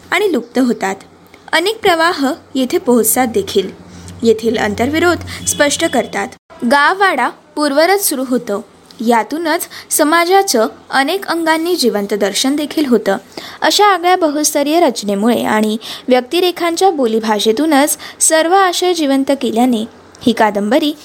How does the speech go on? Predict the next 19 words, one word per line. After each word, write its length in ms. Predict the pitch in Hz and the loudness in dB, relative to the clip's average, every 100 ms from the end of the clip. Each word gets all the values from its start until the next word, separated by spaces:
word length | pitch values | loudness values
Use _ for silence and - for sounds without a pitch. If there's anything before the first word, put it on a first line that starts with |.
| - - | -20 -4
एकंदरीतच 840 | 302 302 403 392 392 392 233 233 - - - - | -2 2 2 4 4 4 2 0 -6 -16 -20 -10
उपन्यास 720 | - - 392 403 392 392 - - - | -8 0 0 2 2 2 0 -4 -2
प्रकाराला 580 | 226 214 220 311 240 277 - - | 0 2 2 2 2 -2 -8 -10
वेगळं 420 | 226 277 240 320 | 0 2 4 4
वळण 280 | 359 339 349 | 4 2 2
देऊ 160 | 220 196 | 2 2
लागली 320 | 196 190 262 | 0 2 2
आहे. 280 | 233 196 214 - - - | 2 -2 -6 -10 -20 0
या 140 | 220 | 0
कादंबरीतील 760 | 220 202 208 208 254 339 302 330 - - - | 2 0 0 0 0 0 0 -2 -4 -10 0
प्रादेशिक 500 | 302 302 330 403 381 | 2 2 0 -2 -4
भाषेचा 460 | 302 311 311 294 320 | -4 -4 -4 -2 0
वापर 420 | 240 196 226 202 214 - - | 0 0 0 0 -2 -14 -4
हा 240 | 311 254 - _ _ | 0 0 -4 _ _
अगदीच 560 | 254 254 339 254 226 - - | -2 -2 -2 -2 -4 -10 -4
वैशिष्ट्यपूर्ण 800 | 233 220 262 254 339 320 294 302 | 0 0 0 -2 -4 -2 -4 -4
ठरलेला 400 | 320 220 202 233 | -2 0 2 2
आहे. 260 | 214 214 208 - - - - 214 | 0 -4 -6 -10 -20 -20 -4 0
जय 320 | 254 311 | 4 4